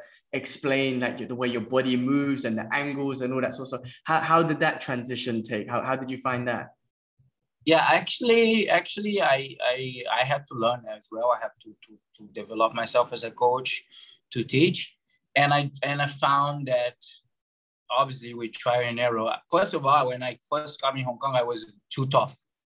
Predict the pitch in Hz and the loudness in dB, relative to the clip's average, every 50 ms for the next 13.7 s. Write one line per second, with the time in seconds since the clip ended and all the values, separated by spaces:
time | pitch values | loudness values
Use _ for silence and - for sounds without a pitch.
0 | _ _ _ _ _ - - 120 123 139 143 139 147 143 139 135 135 139 - - | _ _ _ _ _ 2 4 6 6 6 4 2 -2 -4 -6 -8 -10 -10 -10 -2
1 | - 147 147 143 143 156 139 139 139 123 123 131 151 165 160 139 127 127 127 127 | 0 2 2 2 2 -2 -2 -2 -2 -2 0 2 2 2 2 2 0 0 -2 -2
2 | 127 117 107 - 123 120 120 117 110 - 120 113 113 110 110 110 110 110 110 123 | -4 -4 -4 -4 -4 -2 -2 -2 -2 0 0 2 2 2 2 4 2 2 2 0
3 | 123 120 123 120 110 117 110 104 107 117 165 170 - - _ _ _ _ _ _ | -2 0 0 0 0 2 2 4 6 6 6 4 0 -10 _ _ _ _ _ _
4 | _ _ _ _ _ - 107 107 107 110 123 139 135 139 - - 127 120 120 120 | _ _ _ _ _ 2 4 6 6 6 6 4 2 -2 -4 0 0 0 0 -2
5 | 117 - - 123 117 117 120 135 131 131 - 127 123 120 123 127 123 123 120 120 | -4 -2 0 2 2 2 2 0 0 0 -4 -8 -2 0 0 0 0 -2 -6 -12
6 | 123 120 123 120 120 123 _ _ _ _ _ - _ - - 123 127 135 135 135 | -10 -6 -4 -4 -4 -6 _ _ _ _ _ -14 _ 0 2 4 4 4 2 2
7 | 131 123 117 110 107 104 104 117 120 123 127 120 117 117 117 123 123 120 120 - | 0 -2 -2 -4 -6 -6 -2 0 0 0 0 0 0 -2 -2 -2 -4 -6 -6 0
8 | 107 107 - - _ _ - 131 139 131 135 151 160 160 170 185 190 196 - _ | 0 0 -2 -2 _ _ -6 -4 -4 -2 0 2 4 4 4 2 0 -6 -8 _
9 | _ - 120 123 123 120 117 107 - - 120 123 120 120 113 104 _ _ - 107 | _ -4 0 0 0 0 -2 -4 -6 -4 -2 -2 -2 -4 -8 -12 _ _ -4 -2
10 | 113 117 - - 131 120 117 117 107 104 117 120 117 - 127 120 113 107 113 107 | -2 -2 -4 -6 -6 -6 -6 -6 -4 -4 -4 -4 -2 -4 -2 -2 0 2 2 2
11 | 104 98 113 110 101 95 101 107 107 107 107 110 107 - 104 104 101 - - _ | 0 0 2 4 4 4 4 4 4 6 6 4 4 2 0 0 -2 -2 -10 _
12 | _ _ _ - 107 110 - - - - 101 - - - 120 113 110 104 104 117 | _ _ _ -2 -2 -2 -2 -4 -4 -2 -2 -2 -2 -4 -4 -4 -4 -4 -6 -8
13 | 117 113 104 - - - 113 120 131 147 165 185 170 | -8 -8 -6 -6 -4 -2 0 2 4 4 4 2 2